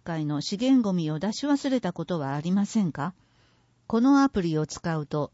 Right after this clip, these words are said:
収集日の前日に通知が届く。まずはダウンロード。アップストアとGoogleプレイのキューアールコードがあります。絵、説明。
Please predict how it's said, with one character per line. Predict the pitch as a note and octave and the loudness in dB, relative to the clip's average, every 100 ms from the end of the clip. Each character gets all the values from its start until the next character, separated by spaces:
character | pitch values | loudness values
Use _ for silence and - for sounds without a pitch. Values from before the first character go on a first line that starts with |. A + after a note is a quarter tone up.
| - | -8
収 | - C#4 | -2 0
集 | C#4 D4 C#4 | 2 0 0
日 | A3+ | 0
の | E3 D3 | 0 0
前 | D#3+ G3+ | 0 -2
日 | F#3 F#3+ - | -2 -4 -4
に | E3 C#3+ - _ - | -4 -4 -8 _ -2
通 | C4+ D4 | 2 2
知 | - | 2
が | B3 A#3 | 0 2
届 | G#3+ F#3+ F#3 | 0 0 -4
く。 | C3 G2 _ _ _ _ _ _ _ _ _ _ _ _ | -8 -12 _ _ _ _ _ _ _ _ _ _ _ _
ま | G3+ C#4 | 0 0
ず | B3 | 2
は | E3+ D3 | 0 0
ダ | F3 G3+ | 0 4
ウ | C4 | 8
ン | C4 | 8
ロ | B3+ A3 | 6 2
ー | |
ド。 | D#3 A#2+ _ _ _ _ _ _ _ _ _ - | -2 -6 _ _ _ _ _ _ _ _ _ -2
ア | G#3+ | -2
ッ | - | -2
プ | C#4+ | -4
ス | C#4+ - | -4 -2
ト | C4+ G#3+ | 0 0
ア | E3 | -2
と | C3 B2+ _ - | -8 -10 _ -8
Google | F#3 C#4 A#3+ C4+ C4 | -2 0 0 0 0
プ | - | -2
レ | A#3 A3 | -2 -2
イ | D#3 | -2
の | C#3 - _ | -4 -6 _
キ | B3+ | -2
ュ | C4+ C#4 | 2 2
ー | C4+ | 2
ア | |
ー | C4 | 0
ル | B3 | -2
コ | C4 A3+ | 0 0
ー | |
ド | E3+ | 0
が | C#3 C3 | -4 -4
あ | C3+ | -4
り | C3 | -4
ま | C#3 D3 | -6 -6
す。 | - - _ _ _ _ _ _ _ _ _ _ _ _ _ _ _ _ _ - | -12 -20 _ _ _ _ _ _ _ _ _ _ _ _ _ _ _ _ _ 2
絵、 | A#3+ - | 2 2
説 | - - G3+ - A3+ | -12 -6 -4 2 2
明。 | G#3 F#3 E3 | 2 0 -4